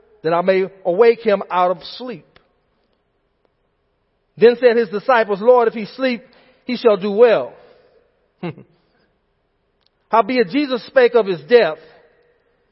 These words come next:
but they thought that he had spoken of him taking of a rest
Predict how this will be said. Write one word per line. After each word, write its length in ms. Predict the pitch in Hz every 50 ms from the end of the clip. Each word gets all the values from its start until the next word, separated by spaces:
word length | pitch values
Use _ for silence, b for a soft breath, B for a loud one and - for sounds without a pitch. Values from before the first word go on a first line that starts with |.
| _ _ _ _ _ _ _ _ _ _ _ _ _ _ _ _ _ _
but 100 | 160 156
they 140 | 208 214 208
thought 280 | 208 226 202 196 180
that 120 | 185 185 180
he 80 | 202 202 185 185 175
had 160 | 190 175 170
spoken 420 | - - - 208 202 202 196 180
of 140 | 170 170 151
him 220 | 147 196 196 175 -
taking 420 | - 208 185 180 - 185 170 165 160 - _
of 160 | 170 160 143
a 100 | 151 147
rest 460 | 147 160 175 170 143 127 - - -